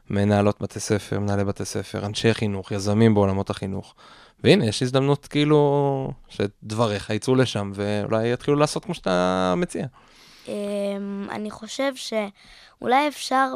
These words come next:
Speaker 2: בעצם לעשות כמו הקמפוס שיש לי בבית ספר,
Speaker 1: אוקיי.
Speaker 2: אבל יותר.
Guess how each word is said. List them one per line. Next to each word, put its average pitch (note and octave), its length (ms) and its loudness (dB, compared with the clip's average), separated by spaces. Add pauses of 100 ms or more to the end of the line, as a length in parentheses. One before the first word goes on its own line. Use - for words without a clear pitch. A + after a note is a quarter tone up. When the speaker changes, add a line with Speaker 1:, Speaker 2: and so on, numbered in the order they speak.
Speaker 2:
בעצם A#3+ 580 -2 (520)
לעשות C#4 800 -4 (160)
כמו B3+ 260 2
הקמפוס A#3+ 600 2
שיש A3+ 260 -2
לי A3+ 100 -2
בבית G#3 260 -6
ספר, D4 400 2 (140)
Speaker 1:
אוקיי. G#2 320 -4 (220)
Speaker 2:
אבל A3 380 4 (360)
יותר. A3+ 480 -4